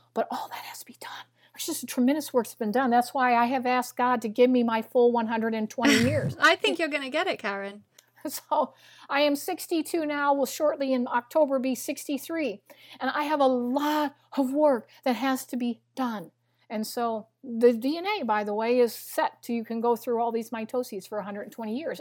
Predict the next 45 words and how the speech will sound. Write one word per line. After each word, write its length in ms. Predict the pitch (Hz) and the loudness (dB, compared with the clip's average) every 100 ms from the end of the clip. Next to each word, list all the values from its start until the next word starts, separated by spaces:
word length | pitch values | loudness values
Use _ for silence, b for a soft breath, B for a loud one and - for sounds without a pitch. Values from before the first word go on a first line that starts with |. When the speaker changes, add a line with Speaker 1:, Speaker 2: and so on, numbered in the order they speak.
| - | -6
Speaker 1:
unless 500 | 294 311 294 247 - | -6 0 2 2 0
you 80 | 247 | -6
have 200 | 240 220 | -4 -4
so 140 | 254 | -4
many 200 | 226 226 | -4 -4
mutations 640 | 214 202 202 240 226 233 226 | -4 -4 -2 -4 -4 -6 -8
and 120 | 214 | -6
you 120 | 208 | -6
eat 140 | 240 220 | -6 -8
so 140 | - | -6
horribly, 520 | 175 196 185 165 202 | -2 0 -2 -4 -8
you 100 | 247 | -8
may 140 | 220 220 | -10 -10
not 180 | 226 302 | -12 -12
make 240 | 427 - | -14 -12
it 120 | - | -12
that 180 | - - | -10 -12
long. 260 | - - - B B B B B _ - | -14 -16 -20 B B B B B _ -6
So, 100 | 208 | -4
Speaker 2:
And 180 | 233 | 0
you 120 | 269 349 | 2 4
Speaker 1:
anyway. 120 | - | 4
Speaker 2:
actually 260 | - 247 | 4 2
reversed 480 | 240 226 247 247 - | 4 4 4 4 2
your 100 | 262 | 0
grey 300 | 254 269 277 | 2 0 0
hair, 360 | 262 339 202 185 | 2 2 2 -2
so 200 | - 220 | -2 -2
I 80 | 226 | -2
think 400 | 262 240 220 - | -4 -6 -6 -6
that 220 | 226 208 | -6 -4
we 180 | 233 226 | -6 -6
can, 280 | - 226 | -8 -2
Speaker 1:
Yes, 180 | 226 320 | 2 2
Speaker 2:
uh, 180 | 226 233 - b b - | 0 -4 -8 b b -2
Speaker 1:
yes. 400 | 320 - - - | -2 -2 -14 -10
I 40 | |
mean, 60 | 208 | 2
Speaker 2:
believe 320 | 240 - 262 | 4 6 4
Speaker 1:
you, 40 | - | 4
Speaker 2:
that 80 | - | 2
Speaker 1:
you've 80 | |
Speaker 2:
anything's 240 | 339 277 233 | 2 2 0
Speaker 1:
seen 80 | 311 | 2
Speaker 2:
possible. 500 | 302 254 196 196 | 2 2 0 -2